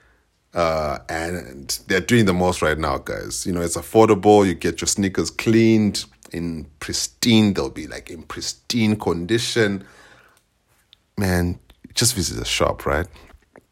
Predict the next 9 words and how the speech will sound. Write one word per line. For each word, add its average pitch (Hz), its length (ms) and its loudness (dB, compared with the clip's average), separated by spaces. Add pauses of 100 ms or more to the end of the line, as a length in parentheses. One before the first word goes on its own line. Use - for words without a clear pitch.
(520)
Just 127 380 4
visit 80 500 -2
the - 120 -10
damn - 440 -10
shop. - 400 -8 (240)
It's 98 100 -4
in 107 120 4
the 98 80 4
basement, 127 720 2